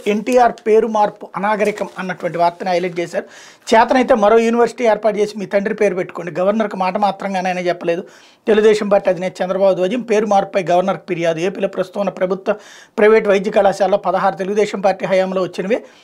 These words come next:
వాస్తవాలు ఎలా ఉంటే జగన్ అసెంబ్లీ సాక్షిగా పచ్చి అబద్ధాలు చెప్పారు. నేను అసలు కాలేజీలే ఏర్పాటు చేయలేదట. జగన్ ప్రభుత్వం ప్రతిపాదించిన వైద్య కళాశాలలో మూడింటికే ఇప్పటి వరకు గుర్తింపు వచ్చింది. రాష్ట్రానికి ప్రతిష్టాత్మక ఎయిమ్స్ వస్తే తెలుగుదేశం పార్టీ ప్రభుత్వం నూట తొంభై ఏడు ఎకరాల భూమి ఇచ్చింది.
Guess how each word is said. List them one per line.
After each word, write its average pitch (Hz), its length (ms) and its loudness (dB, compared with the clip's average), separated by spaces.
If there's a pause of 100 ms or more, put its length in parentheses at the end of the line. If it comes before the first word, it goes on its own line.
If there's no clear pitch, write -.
(280)
వాస్తవాలు 233 500 2
ఎలా 208 160 4
ఉంటే 208 220 -2
జగన్ 196 260 0
అసెంబ్లీ 220 360 -2
సాక్షిగా 208 360 -2
పచ్చి 196 280 -2
అబద్ధాలు 190 340 2
చెప్పారు. 175 400 -4 (400)
నేను 214 160 2
అసలు 208 180 2
కాలేజీలే 220 600 2
ఏర్పాటు 202 320 2
చేయలేదట. 196 420 0
జగన్ 185 360 -2
ప్రభుత్వం 208 340 -2
ప్రతిపాదించిన 196 520 -2
వైద్య 185 260 -2
కళాశాలలో 196 420 0
మూడింటికే 196 460 -4
ఇప్పటి 180 200 -6
వరకు 175 180 -2
గుర్తింపు 170 360 -8
వచ్చింది. 185 320 -10 (540)
రాష్ట్రానికి 220 460 0
ప్రతిష్టాత్మక 208 720 -2
ఎయిమ్స్ 220 360 0
వస్తే 202 220 -2
తెలుగుదేశం 208 440 0
పార్టీ 202 220 0
ప్రభుత్వం 185 400 -6
నూట 185 140 -2
తొంభై 185 260 -2
ఏడు 175 140 0
ఎకరాల 190 280 0
భూమి 185 240 -2
ఇచ్చింది. 185 360 -6